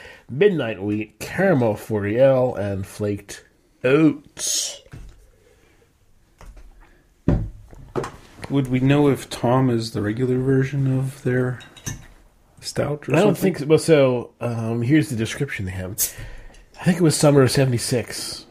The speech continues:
Speaker 1: which is when I was born, by the way. I was five years old, so this guy's five years older than I am. <laughs>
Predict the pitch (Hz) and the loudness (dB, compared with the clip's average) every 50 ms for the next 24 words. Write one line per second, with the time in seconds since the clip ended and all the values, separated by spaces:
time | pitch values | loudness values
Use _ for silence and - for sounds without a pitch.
0 | - - - - 104 104 90 87 90 90 92 98 98 95 95 92 92 90 90 92 | -14 -14 -12 -10 -8 -6 -6 -4 -4 -4 -4 -4 -4 -2 -2 -2 -4 -4 -6 -6
1 | 92 98 110 - - - - - - - - - - - - 131 139 143 139 135 | -8 -8 -10 -12 -14 -20 -20 -20 -20 -20 -18 -18 -18 -8 0 4 6 6 6 4
2 | - - 147 151 151 147 147 139 143 143 143 135 135 139 127 113 104 107 117 123 | 2 0 2 4 6 6 6 4 4 2 2 2 4 2 2 2 0 -2 -4 -6
3 | 117 - - 110 107 101 101 101 95 - - - 117 107 104 101 104 104 117 117 | -10 -8 -6 -6 -6 -4 -6 -8 -8 -4 -2 0 0 0 -2 -4 -2 -2 0 0
4 | 123 117 101 95 95 95 98 107 117 120 - | 0 0 0 0 -2 -4 -4 -6 -6 -10 -14